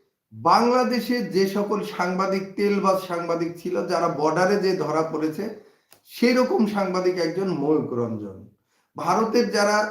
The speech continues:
ফ্রিল্যান্সিং ইউটিউবার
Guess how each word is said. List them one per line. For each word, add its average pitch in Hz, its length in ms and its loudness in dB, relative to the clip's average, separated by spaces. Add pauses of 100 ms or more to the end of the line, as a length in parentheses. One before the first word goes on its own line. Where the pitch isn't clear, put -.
(800)
ফ্রিল্যান্সিং 254 640 2 (160)
ইউটিউবার 208 680 2